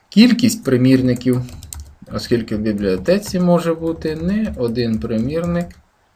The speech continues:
певного видання. Кількість примірників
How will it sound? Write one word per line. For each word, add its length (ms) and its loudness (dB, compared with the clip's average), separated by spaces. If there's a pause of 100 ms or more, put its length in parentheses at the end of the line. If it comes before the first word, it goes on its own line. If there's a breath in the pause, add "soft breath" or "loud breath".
(360)
певного 480 0
видання. 540 -2 (1040 soft breath)
Кількість 400 0
примірників 720 0